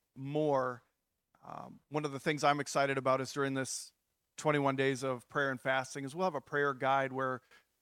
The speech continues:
um, we've gotten prayer requests from five of the key leaders in Kenya who we're gonna be visiting and supporting.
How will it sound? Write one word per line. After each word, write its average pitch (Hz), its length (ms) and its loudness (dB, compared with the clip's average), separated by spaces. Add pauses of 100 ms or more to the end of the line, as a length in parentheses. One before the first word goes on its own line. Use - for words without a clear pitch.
(120)
um, 135 380 -6
we've 170 280 -6 (380)
gotten 156 480 0
prayer 165 340 2
requests 143 960 -2 (140)
from 151 480 2 (240)
five 151 540 6
of 139 420 2
the 135 340 2
key 165 280 -6
leaders 139 580 -4 (720)
in 143 200 0
Kenya 127 600 0 (420)
who 143 100 -4
we're 139 140 0
gonna 139 200 0
be 127 140 -4
visiting 131 640 -2
and 127 240 -6
supporting. 135 680 -2